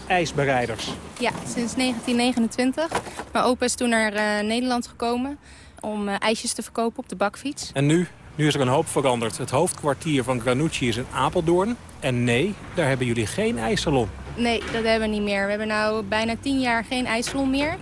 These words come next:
Speaker 2: Mijn vader, die werd inmiddels al een dagje ouder. Die zag zijn toekomst ook, eh, niet, eh, eeuwig in die ijssalon zitten. En ik wilde het niet overnemen. Ik vind ijs maken echt super gaaf.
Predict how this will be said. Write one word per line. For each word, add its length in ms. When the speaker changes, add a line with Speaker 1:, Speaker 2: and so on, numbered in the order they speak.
Speaker 2:
Mijn 180
vader, 440
die 120
werd 200
inmiddels 420
al 320
een 160
dagje 320
ouder. 520
Die 160
zag 240
zijn 160
toekomst 440
ook, 240
eh, 300
niet, 300
eh, 160
eeuwig 320
in 100
die 100
ijssalon 440
zitten. 320
En 200
ik 140
wilde 280
het 140
niet 160
overnemen. 640
Ik 160
vind 140
ijs 220
maken 340
echt 220
super 300
gaaf. 440